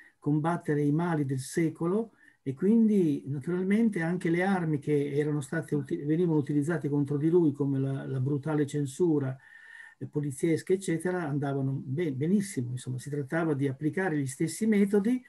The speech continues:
per perseguire, diciamo, la pulizia, la pulizia dello Stato, ripulendolo da,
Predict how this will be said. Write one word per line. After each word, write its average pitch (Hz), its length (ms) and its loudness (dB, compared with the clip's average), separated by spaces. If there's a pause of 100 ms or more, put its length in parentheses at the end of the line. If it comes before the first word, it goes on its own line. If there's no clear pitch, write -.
(420)
per 160 560 2
perseguire, 165 880 2
diciamo, 143 760 -2 (340)
la 135 480 -2
pulizia, 175 880 0
la 135 120 -4
pulizia 151 500 0
dello 131 300 0
Stato, 135 600 -4
ripulendolo 143 680 0
da, 123 320 -4